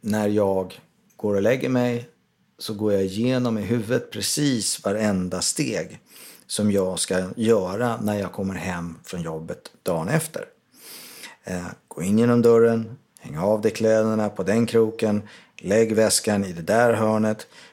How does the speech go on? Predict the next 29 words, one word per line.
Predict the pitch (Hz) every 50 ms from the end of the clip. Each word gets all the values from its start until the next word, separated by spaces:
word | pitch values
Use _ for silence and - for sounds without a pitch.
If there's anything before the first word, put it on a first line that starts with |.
| _ _ -
gå | - 80 82
ut | 104 117 117 113 -
i | 110
köket, | - - 110 107 104 104 - 110 104 - - - _ _ -
drick | 90 95 110 - -
ett | - -
glas | - 117 110 - -
vatten, | 101 95 - - - 104 101 120
et | 117 120 120 -
cetera, | - 101 90 - - 101 95
et | 90 -
cetera, | - 98 - - - -
et | - - -
cetera. | - - - - - - -
Alltså | 95 92 95 92 104
verkligen | 104 110 127 127 120 110 98 - - 147 135 131 123
gå | 113 113
igenom | 110 110 110 117 123 123 120 120 107 98 95
steg | - - - 147 143 139 131 123 117 117
för | - 110
minsta | 104 110 120 120 107 95 92 - - 101 101
steg | - - - 135 127 107 98 98 120 - - - - - - - - - _ - - _ -
exakt | - - - - - 98 92 - - -
vad | 98 101 95
det | 92
är | 92 87 80 82
jag | 82 80
ska | - - 101
göra. | 104 123 135 117 107 110 - 175